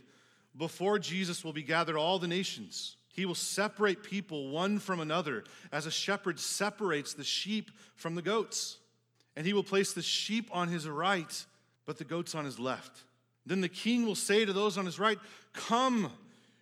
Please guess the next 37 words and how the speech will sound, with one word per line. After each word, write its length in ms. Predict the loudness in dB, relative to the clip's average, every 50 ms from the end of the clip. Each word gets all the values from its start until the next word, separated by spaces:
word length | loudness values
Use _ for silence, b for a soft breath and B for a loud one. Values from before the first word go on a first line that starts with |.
| B
you 320 | -10 -2 2 4 4 4 4
who 180 | 4 4 6
are 140 | 6 6 4
blessed 560 | 2 0 0 4 6 6 6 4 2 -4 -4
by 120 | -2 -2 0
my 160 | 2 2 0
Father, 400 | 0 0 2 4 4 4 4 2
inherit 540 | 0 0 0 0 0 2 2 4 4 2 0
the 80 | -6
kingdom 600 | -14 -14 -10 -2 0 2 2 2 2 2 2 0 -2 B B B B B
prepared 540 | -2 -2 0 0 2 2 4 4 4 2 0
for 100 | -4 -6
you 180 | -4 -2 -4
before 360 | -4 -4 -6 -4 -2 0 0 0
the 100 | 0 -2
foundation 580 | -4 -4 -6 -4 -4 -4 -4 -2 -4 -4 -4
of 100 | -6 -6
the 40 | -6
world.' 580 | -6 -6 -4 -2 0 0 0 0 -2 -6 -12 -20 -20 _ _ _ _ _ _ _ _ -6
Then 100 | -4 -2
he 80 | -2 -2
will 140 | -2 -4
say 260 | -4 -4 -2 -2 -2 -2
to 80 | -2
those 300 | -2 -2 -2 -2 -2 -2
on 60 | -4
his 180 | -6 -6 -6 -4
left, 400 | -4 -4 -4 -4 -8 -14 -20 _ b b b _
'Depart 460 | -16 -16 -14 -12 -8 -6 -4 -4 -6
from 320 | -8 -14 -16 -14 -14 -14 -16
me, 240 | -16 -18 -20 -20 _ _ _ _ _ _
you 200 | -14 -12 -10 -10 -12
cursed, 640 | -12 -12 -10 -8 -8 -6 -6 -6 -6 -8 -8 -12 b b b b b b b -10
into 240 | -10 -8 -8 -8 -8
the 180 | -6 -6 -6
eternal 440 | -6 -6 -8 -10 -8 -8 -6 -6 -8
fire 520 | -8 -8 -6 -4 -2 -2 -2 -2 -4 -6